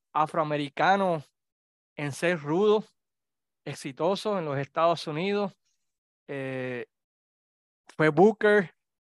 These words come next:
y tuvo increíbles feudos contra todo el mundo. ¿Qué tú me dices de The Big Cat Ernie Ladd?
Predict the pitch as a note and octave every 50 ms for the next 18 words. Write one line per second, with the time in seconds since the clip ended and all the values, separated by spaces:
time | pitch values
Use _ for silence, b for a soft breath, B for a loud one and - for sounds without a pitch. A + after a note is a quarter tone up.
0 | _ _ _ _ _ _ _ _ _ _ _ _ _ _ _ - D3+ D3 C#3+ C#3
1 | C#3 C#3 C3+ C3+ C3+ - - C#3+ D3 F3+ F#3 F#3 F3+ - - E3+ E3 E3 F3 F#3+
2 | F#3+ G3 F3+ - - - - - F3+ F#3+ G3+ G3 F#3+ E3+ - _ - E3 D#3 D#3
3 | D#3 D3 E3 E3 F3 F3 F3+ F3+ E3+ D#3+ E3+ F3 F#3+ G3+ G#3 G#3+ G3+ - G#3+ F3
4 | F3 F3 D#3 E3 - _ - G#3 F#3+ - _ - F#3+ F3+ E3+ - _ - F#3 F3+
5 | F3+ F3 D#3+ D#3 C#3 A2 D2+ -